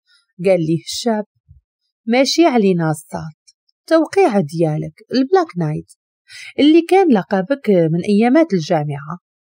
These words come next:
وهو يقول سيف: "باين عليك انت اللي نشرتيها هنا".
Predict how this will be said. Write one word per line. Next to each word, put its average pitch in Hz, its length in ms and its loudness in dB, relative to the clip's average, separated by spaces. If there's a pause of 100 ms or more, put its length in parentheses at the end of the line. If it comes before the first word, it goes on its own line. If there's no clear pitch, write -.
(280)
وهو 208 240 2
يقول 165 260 0
سيف: 165 440 -14 (540)
"باين 285 400 2
عليك 175 360 -2
انت 185 180 -4
اللي 185 360 0
نشرتيها 165 720 -4
هنا". 156 180 -6